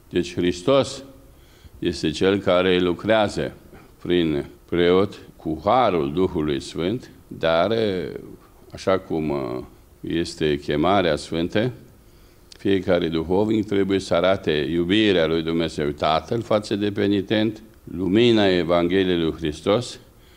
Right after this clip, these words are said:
și căldura rugăciunii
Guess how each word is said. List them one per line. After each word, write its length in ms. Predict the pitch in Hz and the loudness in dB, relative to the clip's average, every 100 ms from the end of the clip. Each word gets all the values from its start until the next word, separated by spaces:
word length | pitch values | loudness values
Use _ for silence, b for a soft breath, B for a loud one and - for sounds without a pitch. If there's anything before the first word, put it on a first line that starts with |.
| b b b b | b b b b
și 200 | b 120 | b -6
căldura 880 | 101 110 110 107 147 151 110 87 80 - - - | -2 2 2 4 4 6 6 2 0 -10 -20 -10
rugăciunii 840 | 92 92 92 92 92 123 113 82 - | -2 0 2 2 4 4 6 4 0